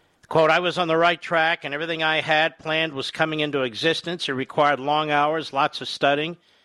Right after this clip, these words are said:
and exercise to keep me balanced while experiencing an array of concerning symptoms along the path I believed to be side effects of drugs I was intaking unknowingly," he wrote on March seventeen, signing the message, "Brother Noah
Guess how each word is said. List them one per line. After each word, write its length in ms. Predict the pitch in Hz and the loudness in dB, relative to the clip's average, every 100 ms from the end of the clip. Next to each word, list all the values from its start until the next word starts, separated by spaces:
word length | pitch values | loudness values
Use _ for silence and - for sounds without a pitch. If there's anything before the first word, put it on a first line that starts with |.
| _ _ _ | _ _ _
and 120 | 110 143 | -2 0
exercise 760 | 165 - 135 - 127 135 147 | 0 -2 -4 0 2 2 -2
to 100 | 139 | -8
keep 180 | - 156 | -6 -6
me 120 | 143 | -4
balanced 500 | 113 151 143 147 - | 2 2 2 -2 -4
while 140 | 147 | -4
experiencing 600 | 139 - - 151 143 - | -4 -6 -4 -4 -4 -6
an 60 | 131 | -2
array 180 | 139 151 | 0 0
of 140 | 135 | -2
concerning 500 | - 127 - 151 151 | -6 -8 -4 -2 -4
symptoms 600 | 117 180 156 127 120 143 - - - _ _ _ - | -4 -4 -2 -4 -4 -6 -14 -20 -20 _ _ _ -2
along 280 | 127 160 160 | 2 2 0
the 80 | |
path 440 | 135 - 170 160 - | -2 2 4 2 0
I 80 | 135 | -4
believed 360 | 135 147 135 | -2 -4 -2
to 80 | 131 | -4
be 280 | 123 135 123 _ _ _ | -2 -2 -4 _ _ _
side 400 | - - 165 160 | -4 2 2 2
effects 400 | 135 151 147 - | -2 -4 -4 -6
of 100 | 123 | -6
drugs 360 | 139 151 147 117 | 0 0 0 -4
I 80 | |
was 180 | 127 120 | -4 -4
intaking 500 | 143 123 143 123 147 | -6 -2 -2 -2 -2
unknowingly," 640 | 131 131 147 135 110 131 - _ _ _ _ _ _ | 0 2 0 0 -2 -6 -8 _ _ _ _ _ _
he 140 | - | -4
wrote 180 | 139 147 | 2 4
on 120 | 143 | 4
March 260 | 143 151 143 | 2 0 0
seventeen, 680 | - 143 135 101 156 156 165 | -2 -4 -4 -8 -6 -6 -6
signing 500 | - - 160 156 143 | -4 0 2 0 -4
the 120 | 131 | -4
message, 640 | 135 160 - 143 127 135 | 0 0 0 -4 -4 -8
"Brother 380 | - 147 156 147 | 0 0 2 0
Noah 340 | 135 151 151 | 0 0 2